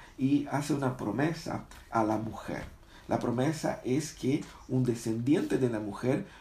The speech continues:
pisaría la cabeza de la serpiente, ¿cierto? Si usted quiere abrir ahí su Biblia en Génesis tres quince, no vamos a pedir que todos abran, pero si usted está curioso, eh,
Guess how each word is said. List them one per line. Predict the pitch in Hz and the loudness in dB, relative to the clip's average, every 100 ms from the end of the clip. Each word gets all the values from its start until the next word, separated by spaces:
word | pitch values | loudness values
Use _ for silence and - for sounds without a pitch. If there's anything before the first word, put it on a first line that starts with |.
| - | -2
pisaría | 139 127 107 127 165 | 0 0 2 6 6
la | 139 - | 4 0
cabeza | 110 120 156 - - | -2 2 2 0 -2
de | - 127 | 2 2
la | 151 131 | 2 -2
serpiente, | - 117 107 - - - 123 113 107 101 - - - - | -6 -6 -6 -8 -10 0 2 2 0 -6 -8 -16 -20 -8
¿cierto? | 120 117 - | -4 -4 -4
Si | 131 | -6
usted | - 131 | -4 -2
quiere | - 131 135 - - - | 2 2 2 -2 -10 -4
abrir | 113 104 151 156 | 0 6 8 8
ahí | 113 135 | 4 0
su | 139 - | -2 -4
Biblia | 120 143 123 | 0 0 0
en | |
Génesis | - 139 131 - | -2 -4 -4 -4
tres | - 156 | -6 -2
quince, | - 147 - | -2 -2 -2
no | 240 120 | -4 -2
vamos | - - 127 - - - - - | -2 -2 -6 -10 -16 -14 -10 -6
a | 113 | 0
pedir | 123 127 | 2 2
que | 127 | 2
todos | 117 127 131 | 0 -2 -2
abran, | 339 185 | -2 -2
pero | 131 127 123 | -2 -2 -2
si | - 131 | -2 -4
usted | - 131 | -2 -4
está | 127 - 123 | -2 -4 -2
curioso, | 123 120 - - - - - - - | 0 -2 -2 -6 -6 -12 -20 -20 -6
eh, | 113 123 | -2 -2